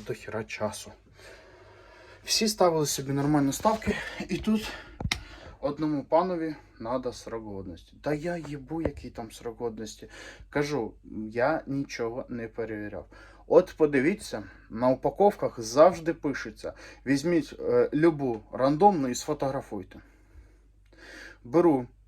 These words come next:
любу рандомну, фотографую. Кажу: бачите, немає. Є дата виготовлення,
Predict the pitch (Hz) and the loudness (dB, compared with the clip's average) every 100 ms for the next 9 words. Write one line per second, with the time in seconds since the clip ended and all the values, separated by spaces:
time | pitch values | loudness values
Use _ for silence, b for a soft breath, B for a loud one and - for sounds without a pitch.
0 | - 123 127 131 127 - - 160 143 123 | -10 -6 -4 -4 -4 -4 2 2 2 0
1 | 117 117 123 B B B - 143 160 156 | -2 -6 -12 B B B -2 2 4 4
2 | 151 - 117 90 - _ _ 120 117 113 | 2 -2 -4 -4 -8 _ _ -8 -6 -8
3 | 107 - _ _ - 131 156 - - - | -10 -20 _ _ -16 -10 -8 -10 -16 -20
4 | - - - - 104 104 113 160 139 107 | -20 -20 -20 -14 -10 -4 2 2 2 -4
5 | 95 - B B 127 226 220 123 120 180 | -10 -16 B B 0 0 0 -2 4 4
6 | - 170 - 139 143 185 151 127 - 107 | 4 -4 -4 -6 0 0 0 -4 -8 -8
7 | 107 101 | -8 -8